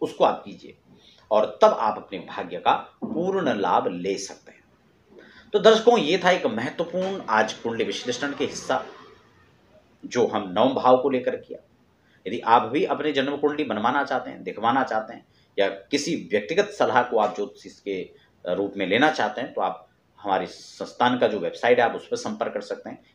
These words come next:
या नीचे लगातार जो नंबर फ्लैश हो रहे हैं आप उस पर WhatsApp पर संपर्क कर सकते हैं, समय ले सकते हैं और घर बैठे आप consultancy प्राप्त कर सकते हैं।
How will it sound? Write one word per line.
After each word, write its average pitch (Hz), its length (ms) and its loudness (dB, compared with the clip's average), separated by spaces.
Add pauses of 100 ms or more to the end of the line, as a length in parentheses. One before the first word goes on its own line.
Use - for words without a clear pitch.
(100)
या 92 100 -2
नीचे 101 280 -2
लगातार 98 400 2
जो 120 120 0
नंबर 113 280 0
फ्लैश 120 320 -2
हो 110 60 -2
रहे 107 120 -4
हैं 110 280 -16
आप 90 220 -4
उस - 140 -14
पर - 360 -4 (180)
WhatsApp 123 420 4
पर 135 80 2
संपर्क 107 360 -2
कर 104 100 -2
सकते - 260 -12
हैं, 101 60 -10
समय 117 280 -2
ले 104 140 2
सकते - 280 -10
हैं 98 100 -14 (380)
और 90 260 -2 (100)
घर 139 160 0
बैठे 92 360 -4 (460)
आप 87 220 -6
consultancy 82 560 -8
प्राप्त 73 340 -10
कर 76 100 -8
सकते - 300 -18
हैं। - 80 -20